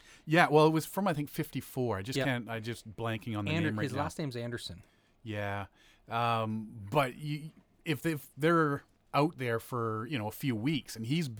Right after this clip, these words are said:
Speaker 1: he builds a canoe, well, if you can believe, <laughs> you know,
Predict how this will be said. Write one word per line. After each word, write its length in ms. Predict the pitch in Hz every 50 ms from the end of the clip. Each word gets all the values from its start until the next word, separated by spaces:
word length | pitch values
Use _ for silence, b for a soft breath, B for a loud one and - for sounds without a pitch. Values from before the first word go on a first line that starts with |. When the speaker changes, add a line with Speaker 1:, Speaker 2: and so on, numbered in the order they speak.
| 123
Speaker 1:
he 160 | - 135 156 165
builds 400 | 127 117 135 151 156 131 101 107
a 60 | 104
canoe, 380 | - - 120 135 160 135 101 - B B B B B
well, 120 | - 156
if 60 | 123 120
you 60 | 110
can 120 | 117 113
believe, 500 | 107 120 127 131 127 120 110 104 - - 123 -
<laughs> 60 | -
you 120 | 156 151 - - 302
know, 180 | 139 127 -